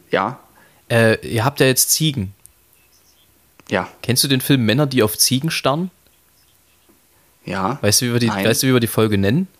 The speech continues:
Speaker 2: Sattlers,
Speaker 1: Nein.
Speaker 2: die auf Ziegen starren. <laughs>
Speaker 1: Nein, ist zu lang. Wie gesagt, wir nehmen, wir nehmen, wir nehmen, ähm, einen, einen Begriff, der überhaupt nichts mit der Folge zu tun hat und das wird jetzt folgender sein. Du hast jetzt keine Wahl. Der,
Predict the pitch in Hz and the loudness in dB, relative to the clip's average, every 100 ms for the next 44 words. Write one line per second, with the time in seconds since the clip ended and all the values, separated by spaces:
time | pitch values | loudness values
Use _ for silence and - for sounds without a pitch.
0 | _ _ _ _ _ _ _ 104 113 139 | _ _ _ _ _ _ _ -2 -2 0
1 | 135 120 117 131 107 104 - 127 123 110 | -2 -2 -2 0 0 0 0 0 0 0
2 | - 110 107 - - - - - - - | 0 0 2 0 -2 -8 -12 -8 -6 -4
3 | 170 - - - - - - - 104 - | -6 -6 -6 -6 -4 -6 -2 -2 -2 -4
4 | - - 113 101 101 - - - - - | -4 -2 0 -2 -6 -6 -8 -6 -10 -8
5 | - 131 135 143 117 139 127 147 147 127 | 0 2 4 2 2 2 2 2 2 0
6 | 127 139 147 92 127 120 127 139 131 95 | 0 -2 -2 -2 -2 0 0 2 0 0
7 | 110 107 82 117 117 85 113 120 - - | 0 0 -2 -2 -2 -2 0 0 0 -2
8 | 110 98 113 135 135 143 131 - - 113 | 0 0 0 0 -2 -2 -2 -6 -6 -2
9 | 113 110 - 117 113 123 120 123 123 120 | -2 -2 0 0 0 -4 -4 -2 0 -4
10 | - 107 107 - 113 110 104 - - 113 | -4 -2 -2 -2 -2 0 -2 -2 -4 -2
11 | 117 120 117 107 120 127 - - - 110 | 0 -2 0 0 0 -6 -12 -20 -6 -4
12 | 104 107 - 104 101 104 104 127 123 107 | -2 -2 -2 -4 -2 -4 -2 -4 -2 0